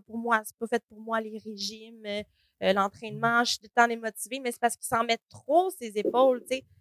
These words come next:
même, euh, même moi, qui ai, genre, mes habitudes super ancrées, là, ça m'arrive des semaines qui sont plus difficiles, puis que je peux juste m'entraîner trois fois au lieu de cinq,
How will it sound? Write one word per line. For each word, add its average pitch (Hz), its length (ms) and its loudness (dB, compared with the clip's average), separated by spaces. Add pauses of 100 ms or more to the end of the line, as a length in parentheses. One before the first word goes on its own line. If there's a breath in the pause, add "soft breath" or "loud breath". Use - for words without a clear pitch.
(180)
même, 285 260 6
euh, 196 320 4
même 285 160 2
moi, 269 180 0
qui - 120 -6
ai, 208 60 2
genre, 208 120 2
mes 214 140 -2
habitudes 214 340 2
super - 460 6
ancrées, 240 380 -4
là, 247 120 -2
ça 226 140 2
m'arrive 233 320 2
des 240 140 -8
semaines 247 280 -2
qui - 80 -20
sont 220 140 -4
plus 233 240 -2
difficiles, 240 500 -2
puis - 280 -2
que - 80 -10 (240)
je - 80 -20
peux 247 100 -6
juste 254 200 2
m'entraîner 226 420 -2
trois 226 280 -6 (100)
fois 262 240 10
au 233 100 4
lieu 214 140 -8
de 180 80 -16
cinq, 262 440 -8